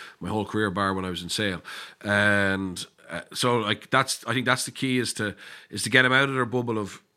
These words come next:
just playing with their, their, uh, peers in terms of age, and try and get 'em actually being part of the fabric of a club. And we're not doing that really well. And, uh, that's, that's the reason now that clubs who used to have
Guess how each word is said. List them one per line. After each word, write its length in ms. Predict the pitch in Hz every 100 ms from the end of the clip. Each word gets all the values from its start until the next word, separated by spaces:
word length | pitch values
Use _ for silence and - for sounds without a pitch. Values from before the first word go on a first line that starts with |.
| _ _ _
just 220 | - 101
playing 240 | - 110 104
with 80 | 98
their, 320 | 98 95 90 _ _ _ _ _ -
their, 280 | 98 92 90 _ _
uh, 280 | 95 85 90
peers 360 | 87 113 107 90
in 60 | 85
terms 200 | 95 85
of 80 |
age, 440 | 92 98 92 82 - - - -
and 140 | 92 98
try 220 | 113 117
and 100 | 107
get 160 | 110
'em 120 | 104 98
actually 520 | 95 - 98 92 85 - - _
being 140 | 98 95
part 240 | 104 95
of 80 | 92
the 60 |
fabric 340 | 92 101 95 87
of 80 | 82
a 60 |
club. 340 | - 113 135 - - - - _ -
And 80 | 98
we're 60 | 101
not 160 | 107
doing 100 | 113
that 100 | 101
really 200 | 92 90
well. 280 | 90 107 123 _ -
And, 200 | 104 104
uh, 80 | 104
that's, 260 | 117 -
that's 240 | - 107 -
the 60 |
reason 320 | 101 98 95
now 200 | 95 95
that 120 | 90 -
clubs 320 | 95 87 87
who 80 | 95
used 220 | 101 -
to 60 |
have 260 | 92 85 -